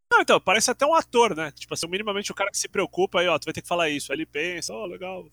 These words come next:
Parece, parece que, tipo assim, o cara fala, pô, meu irmão, isso aqui, querendo ou não, eu já não tinha contrato, já tô, tipo, na sobrevida aqui, vou tentar fazer direito pra garantir um,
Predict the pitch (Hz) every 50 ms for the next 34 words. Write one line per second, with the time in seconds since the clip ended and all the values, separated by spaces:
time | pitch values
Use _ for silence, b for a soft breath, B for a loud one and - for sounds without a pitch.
0 | _ _ _ - 214 214 214 240 233 - 214 190 - 208 202 214 220 - - -
1 | 220 - - 214 - 233 190 - - 220 214 185 - 208 196 190 - - 208 202
2 | - 370 370 302 214 196 185 175 160 165 175 180 - - 220 - - - - -
3 | 233 240 226 208 220 226 208 185 196 202 196 - 208 - - 185 160 - - 170
4 | 202 226 - 180 160 151 - - 196 196 - 196 180 151 - 190 175 175 151 -
5 | - 196 202 175 147 - 196 226 330 - 311 - 247 - 185 180 196 170 151 160
6 | 190 208 - 220 208 202 190 190 175 - - 202 202 190 160 143 131 127 120